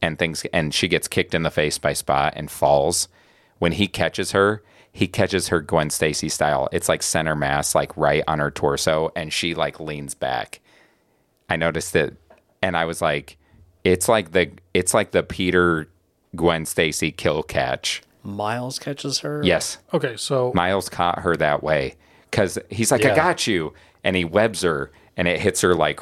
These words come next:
Speaker 1: right in the, in the center.
Speaker 2: So much stuff was going on, I didn't even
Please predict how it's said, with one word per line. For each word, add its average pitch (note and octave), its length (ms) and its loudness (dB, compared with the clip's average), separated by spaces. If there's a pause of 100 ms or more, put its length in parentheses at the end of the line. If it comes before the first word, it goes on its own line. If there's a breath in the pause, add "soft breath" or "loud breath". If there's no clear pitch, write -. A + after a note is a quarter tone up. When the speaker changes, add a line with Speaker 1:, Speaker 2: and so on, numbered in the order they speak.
(120)
Speaker 1:
right F2+ 440 2
in F2 280 -2
the, D#2 340 2
in E2+ 120 0
the D2+ 60 -2
center. C#2 480 -2
Speaker 2:
So - 340 -6
much A2+ 260 -6
stuff G#2+ 260 -8
was G#2+ 140 -10
going G2+ 260 -10
on, G2+ 320 -6
I F#2+ 300 -8
didn't F#2+ 380 -16
even F2+ 240 -14